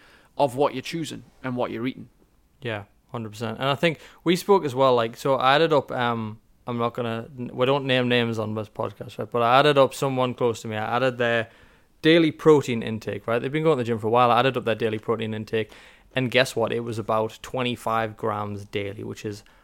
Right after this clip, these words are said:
Speaker 2: nothing. Like, what, what's the actual formula for how much protein you should be taking in? Is it, like, a gram per kilo body weight, something like that?
Speaker 1: Uh, a gram per pound of body weight, but that's, that's depending on the person. Like, if
Speaker 2: Right.
Speaker 1: you've got somebody who doesn't train at all, who sits down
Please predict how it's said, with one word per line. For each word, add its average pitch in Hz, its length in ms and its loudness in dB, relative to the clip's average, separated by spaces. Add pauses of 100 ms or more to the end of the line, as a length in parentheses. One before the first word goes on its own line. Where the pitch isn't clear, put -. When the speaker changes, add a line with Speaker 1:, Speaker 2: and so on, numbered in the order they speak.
(240)
Speaker 2:
nothing. 104 580 -8
Like, 113 160 -2
what, 139 140 4
what's 160 240 2
the 180 100 0
actual 170 540 -2
formula 160 460 0
for 147 320 -4
how 143 120 -4
much 139 160 -6
protein 139 260 -4
you 135 40 -8
should 127 140 -16
be 123 80 -12
taking 127 400 -6
in? 131 160 -4
Is 123 140 -8
it, 113 60 -8
like, 117 120 -4
a 117 40 -6
gram 123 320 0
per 120 260 0
kilo 123 320 -2
body 120 260 -2
weight, 139 200 -2
something 139 180 -10
like 143 160 -8 (240)
that? 156 60 -4
Speaker 1:
Uh, 165 140 2
a 156 60 -2
gram 190 260 0
per 170 200 0
pound 147 380 -4
of 113 120 -10
body 120 180 -2
weight, 120 160 -6
but 131 160 -6
that's, 135 220 -6
that's - 300 -4 (260)
depending 127 560 -4 (100)
on 117 300 -6
the 110 40 -10
person. 123 480 -6 (140)
Like, 120 240 -8
if 110 120 -6
Speaker 2:
Right. 107 80 -8
Speaker 1:
you've 143 120 -6
got - 160 -6
somebody 127 420 -6
who 117 400 -6
doesn't 127 560 -6 (240)
train 113 400 -4
at 110 120 -8
all, 101 420 -6
who 107 240 -10
sits - 480 -12
down 107 720 -8